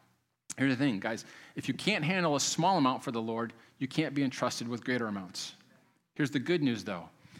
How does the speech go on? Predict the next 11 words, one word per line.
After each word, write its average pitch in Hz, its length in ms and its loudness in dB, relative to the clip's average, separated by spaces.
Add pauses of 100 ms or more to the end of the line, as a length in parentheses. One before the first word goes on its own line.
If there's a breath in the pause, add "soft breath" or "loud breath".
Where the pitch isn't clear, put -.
(100)
If 139 220 -4
you 226 120 2
can 196 200 0
begin 156 480 4
to 151 240 2
handle 180 440 0
small 131 380 2
amounts 113 360 0
with 120 120 -6
the 113 60 -10
Lord, 95 340 -10